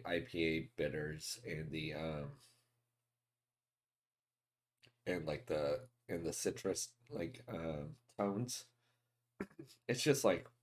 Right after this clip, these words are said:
like, a perfect balance. So, like, it's, that's what, like, it's not, like, one of the crazy, like, ruinations stuff that I used to drink. It's definitely on a much different, like,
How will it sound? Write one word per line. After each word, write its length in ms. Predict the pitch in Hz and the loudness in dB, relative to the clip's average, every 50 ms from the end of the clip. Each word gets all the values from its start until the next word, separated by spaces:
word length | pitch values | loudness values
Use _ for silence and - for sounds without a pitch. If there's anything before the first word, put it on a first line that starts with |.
| _ _ _ _ _ _ _ _ _ _ _ _ _ _ _ _ _ - - - _ _ _ _ _ _ _ _ _ | _ _ _ _ _ _ _ _ _ _ _ _ _ _ _ _ _ -20 -20 -20 _ _ _ _ _ _ _ _ _
like, 180 | - 110 104 - | 4 4 6 4
a 40 | 104 | 0
perfect 540 | - - - 101 85 - - - - - | -4 0 2 2 2 2 0 -6 -4 -4
balance. 640 | - 80 73 69 - 71 73 - - - - - - - _ _ _ _ _ _ _ - - _ _ _ _ _ _ _ _ _ _ _ _ _ _ _ - - | -4 -4 -4 -4 -4 -6 -8 -8 -8 -8 -8 -8 -10 -14 _ _ _ _ _ _ _ -20 -20 _ _ _ _ _ _ _ _ _ _ _ _ _ _ _ -4 0
So, 320 | - 85 - - 69 - - | 2 2 2 2 0 0 2
like, 280 | - 90 - - - - | 2 2 2 0 0 4
it's, 380 | - 110 101 - - - - - _ - | 6 6 6 6 2 -10 -12 -14 _ 6
that's 220 | 117 113 110 - 147 | 6 6 8 8 8
what, 240 | 131 107 - - | 8 8 8 8
like, 340 | 107 98 101 101 - - - - _ _ | 6 6 6 4 -2 -10 -18 -20 _ _
it's 180 | - 107 107 - 131 | 4 4 6 8 8
not, 200 | 120 110 92 90 | 8 8 8 6
like, 200 | 98 92 - - | 4 2 2 2
one 120 | 95 92 | 2 2
of 100 | 92 87 | 4 2
the 80 | 85 82 | 2 0
crazy, 600 | - - - 95 90 90 85 82 87 90 82 80 | 0 0 2 2 2 2 2 0 2 2 2 2
like, 400 | 78 80 82 82 - - - - _ _ _ _ _ _ _ _ _ _ _ _ _ _ 104 | 2 2 2 0 0 -4 -12 -20 _ _ _ _ _ _ _ _ _ _ _ _ _ _ -2
ruinations 1080 | 101 98 107 107 101 101 92 95 95 95 95 - - - 98 90 90 82 - - - - - | 4 6 8 10 10 10 8 8 6 6 6 4 4 4 4 4 2 -2 -6 -6 -8 -10 -6
stuff 400 | - - - - 92 87 - - | -4 2 6 6 6 6 4 4
that 160 | 85 80 80 | 4 4 6
I 60 | 80 | 4
used 340 | 78 85 87 82 82 - - | 4 2 0 -2 -2 0 0
to 80 | 85 80 | 0 0
drink. 340 | - - 87 87 85 80 | 0 0 -2 -4 -2 -4
It's 160 | 101 85 - - | -4 -4 -2 2
definitely 460 | - 90 87 - 90 90 87 80 78 | 2 2 2 2 2 2 4 4 4
on 160 | 80 80 76 | 4 2 2
a 100 | 73 76 78 82 | 0 0 0 -2
much 300 | 76 73 - - - - _ _ _ - - - | -4 -4 -4 -8 -12 -16 _ _ _ -20 -6 -2
different, 480 | 92 87 - - - 90 80 80 80 - - | 0 0 0 2 4 4 4 4 2 -2 -2
like, 320 | 76 76 69 - - - | 0 0 0 -2 -6 -12